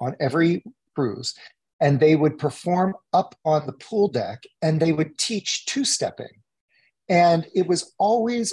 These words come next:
on the night of my concert. So by the time I got up there after, everybody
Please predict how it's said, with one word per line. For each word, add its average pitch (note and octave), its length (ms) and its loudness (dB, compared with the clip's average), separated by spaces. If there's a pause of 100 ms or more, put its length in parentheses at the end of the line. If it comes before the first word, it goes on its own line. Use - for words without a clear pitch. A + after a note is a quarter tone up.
(120)
on F3 140 0
the D#3+ 80 -2
night D#3+ 360 0
of - 200 -6
my D3 260 -2
concert. D#3 600 -8
So D3+ 120 -6
by D3+ 200 0
the C#3 100 -10
time G3+ 280 -4
I E3+ 80 0
got D3 280 0
up F3 200 -4
there C#3 260 -4
after, C#3+ 560 -4 (360)
everybody F3+ 460 0